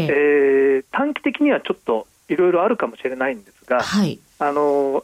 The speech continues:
Speaker 2: 特に来週感謝祭なので、
Speaker 1: あ、そうですね。
Speaker 2: え、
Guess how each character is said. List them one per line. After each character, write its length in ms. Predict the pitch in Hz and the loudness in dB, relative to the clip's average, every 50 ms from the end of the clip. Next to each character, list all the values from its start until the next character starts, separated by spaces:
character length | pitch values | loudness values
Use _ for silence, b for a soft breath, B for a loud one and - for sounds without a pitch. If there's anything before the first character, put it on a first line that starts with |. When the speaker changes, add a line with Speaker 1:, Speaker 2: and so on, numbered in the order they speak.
| - _ _ | -6 _ _
Speaker 2:
特 160 | - 254 - | -4 -2 -2
に 80 | 160 120 | -4 -2
来 160 | 120 147 185 | -2 -2 -2
週 100 | 185 165 | -2 -2
感 300 | - - - 196 233 247 | -4 -4 -2 0 0 0
謝 160 | 240 - 247 | 0 -2 -4
祭 480 | - - 233 226 226 226 226 226 226 220 | -4 -2 0 0 2 2 2 2 2 2
な 200 | 214 214 202 196 | 0 0 -2 -2
の 100 | 151 - - - | -4 -6 -6 -4
で、 260 | 233 240 226 208 - | -2 -2 -2 -2 -4
Speaker 1:
あ、 40 | - | -6
そ 140 | - 330 330 | -4 -2 -2
う 40 | 311 | 0
で 80 | 233 | -2
す 140 | 202 196 170 | -2 -4 -2
ね。 400 | 170 175 220 262 262 247 220 156 | 0 0 2 2 2 0 0 0
Speaker 2:
え、 160 | 165 139 - | -2 -4 -4